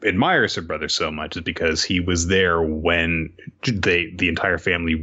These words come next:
really needed him to step up. He turned out to be incredibly reliable and was always there for them. And she's more jealous of the fact that he is drifting further apart from the family than anything else when it comes to being protective of him and wanting the girls to leave him alone.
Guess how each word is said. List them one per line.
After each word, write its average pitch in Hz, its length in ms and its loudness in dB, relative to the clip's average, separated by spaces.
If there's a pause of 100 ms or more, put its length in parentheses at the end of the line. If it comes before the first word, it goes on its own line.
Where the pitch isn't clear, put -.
(120)
really 85 300 4
needed 80 280 0
him 78 180 -2
to - 80 0
step - 400 0
up. 76 280 -2 (320)
He 85 140 0
turned 82 240 0
out 76 120 0
to - 40 -8
be 78 140 0
incredibly 78 600 -2
reliable 76 680 2
and 78 180 -2
was 76 120 -2
always 76 320 0
there 85 200 4
for - 140 -12
them. 78 240 -2
And 78 220 2
she's 82 320 0 (580)
more 196 180 6
jealous 131 420 2
of 120 60 0
the 101 80 0
fact 101 400 0
that 90 140 2
he 98 220 -2
is 82 180 -2
drifting 87 380 -2
further 80 320 0
apart 82 300 0
from 82 100 -8
the 78 80 -2
family 76 260 -4
than 76 160 0
anything 76 380 0
else 71 400 0
when 78 100 0
it 78 60 0
comes 78 300 0
to 80 120 0
being 78 240 0
protective 80 440 0
of 76 120 0
him 76 260 0
and 76 180 -2
wanting 76 440 0
the 80 100 0
girls 78 340 2
to 98 80 0
leave 76 160 -2
him 78 100 -4
alone. 78 500 0